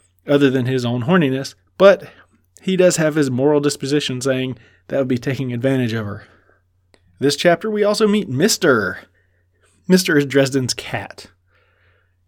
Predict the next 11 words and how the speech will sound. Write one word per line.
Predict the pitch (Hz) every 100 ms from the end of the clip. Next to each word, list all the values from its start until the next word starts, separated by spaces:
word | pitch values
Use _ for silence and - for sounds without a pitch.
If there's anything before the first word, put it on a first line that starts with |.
| _
Uh, | 110 107
the | 123
name | 151 208 196 139
Mister | 175 - 147 208 _ _ _ _ _ _ -
comes | 139 139 139 -
as | 131 120
a | 117
weakened | 127 180 190 156
form | - 170 160
of | 143 113
master. | 127 135 123 - 202 233